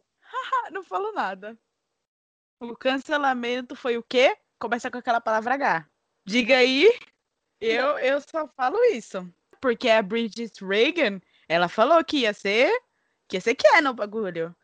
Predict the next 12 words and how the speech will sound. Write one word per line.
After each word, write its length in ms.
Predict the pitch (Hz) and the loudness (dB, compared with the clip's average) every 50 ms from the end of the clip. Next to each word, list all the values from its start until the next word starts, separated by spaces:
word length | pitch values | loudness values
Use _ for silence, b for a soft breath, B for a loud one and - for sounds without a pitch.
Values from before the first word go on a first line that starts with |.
| _ _ _ | _ _ _
Daí 320 | 180 196 202 208 208 208 | -2 0 2 2 2 0
a 140 | 214 220 220 | 0 0 -2
A 40 | 226 | -2
B 100 | 202 233 | -4 -6
C 180 | - - 247 247 | -10 -10 -12 -12
falou, 320 | - - 277 247 240 247 247 | -6 -4 -4 -2 -2 -4 -4
falou 100 | - 277 | -6 -10
assim, 240 | 262 - 330 349 415 - _ _ _ _ _ - | -10 -8 -8 -10 -10 -14 _ _ _ _ _ -6
<laughs> 800 | 640 - 622 571 - 605 622 539 - _ _ - - - - | -2 0 0 0 0 -2 -6 -8 -10 _ _ -20 -20 -16 -8
"Mas 240 | 427 427 466 466 - _ _ B B B B - | -2 0 0 0 -2 _ _ B B B B -4
a 120 | - 381 381 | -2 0 0
Disney 380 | 320 339 359 349 349 - 370 | 0 -2 -2 -2 -2 -2 -2